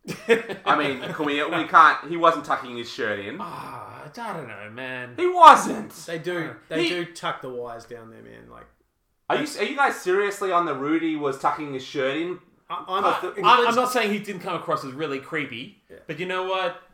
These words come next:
Speaker 1: That was the point of that scene, was to make him look really creepy.
Speaker 2: Yes, and they succeeded. And my second point to that is, who can blame the man? I mean, okay,
Speaker 1: Yeah.
Speaker 2: take the infidelity. I, I think he might be married, so take the infidelity part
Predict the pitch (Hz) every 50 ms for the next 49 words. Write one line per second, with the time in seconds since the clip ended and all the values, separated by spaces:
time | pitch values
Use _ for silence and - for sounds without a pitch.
0 | - _ _ - 165 185 180 196 185 170 - - 175 - - - - 170 139 117
1 | 120 - _ _ _ _ _ _ 151 143 135 135 139 127 123 - - - 139 117
2 | 107 104 92 98 110 123 117 - 170 139 139 151 170 190 - 185 175 147 135 123
3 | - 127 120 110 107 101 - - 107 101 - - - 127 139 202 - 240 - -
4 | - - 147 143 139 139 139 - 160 - - - 202 214 214 - 143 139 - -
5 | - - - 294 330 220 - - - - _ _ _ - 156 139 135 131 120 113
6 | - - - 202 220 233 214 - 139 120 107 117 120 135 160 151 - - _ _
7 | _ - - - - - - - 120 110 107 - 135 139 143 151 190 226 240 233
8 | 208 165 139 123 107 98 95 98 101 120 131 131 131 131 - 135 - - 139 -
9 | - 190 214 208 - 190 165 156 147 139 - - 110 - 160 165 160 - - 127
10 | 131 110 117 - 147 143 127 120 113 107 107 101 101 107 113 117 113 104 104 101
11 | - 104 - 127 131 - 110 110 107 104 107 - 107 104 107 107 104 101 - 101
12 | 92 90